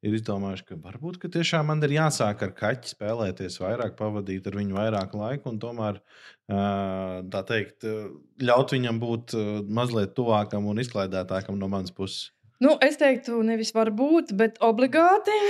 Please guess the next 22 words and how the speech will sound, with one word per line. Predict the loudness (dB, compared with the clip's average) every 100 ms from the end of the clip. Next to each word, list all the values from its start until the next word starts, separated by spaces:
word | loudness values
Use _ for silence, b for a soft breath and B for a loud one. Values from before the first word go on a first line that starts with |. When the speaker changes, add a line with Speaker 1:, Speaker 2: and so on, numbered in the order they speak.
| 6 6
Speaker 2:
<laughs> | 6 4 4
Tas | 2 0
ir | 0 2
obligāti | 0 -2 -2 -2 0
jādara | 0 0 0 -2 -4
ar, | -8 -8 -8
ar | -6 -6
visiem | -4 -4 -4 -4
kaķiem. | -8 -4 -2 2
Ja | 2
kaķis | 0 -4 -2 0
Speaker 1:
Mhm. |
Speaker 2:
neiet | 2 2 0 -2
ārā, | 0 2 2 0
nevar | -4 -4 -6 -10 -14 -12
iet | -6 -6 -2
medībās, | 0 0 0 0 -2
tad, | -6 -10
tad, | -12 -14 -20
ā, | -12 -10 -10 -2
katru | 0 0 -6
dienu | -6 -2 -2 -2